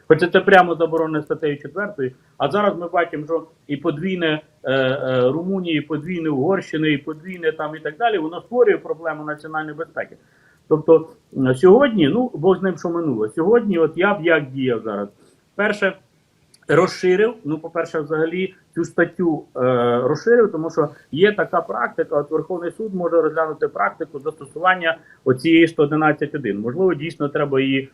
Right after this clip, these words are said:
е, або розширити, або уточнити, тому що є там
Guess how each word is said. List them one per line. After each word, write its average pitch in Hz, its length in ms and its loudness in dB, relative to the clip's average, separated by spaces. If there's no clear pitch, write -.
е, 123 240 2
або 139 260 -2
розширити, 143 500 -4
або 139 120 -6
уточнити, 156 400 -8
тому 160 200 -2
що 156 220 4
є 190 300 4
там 160 260 -2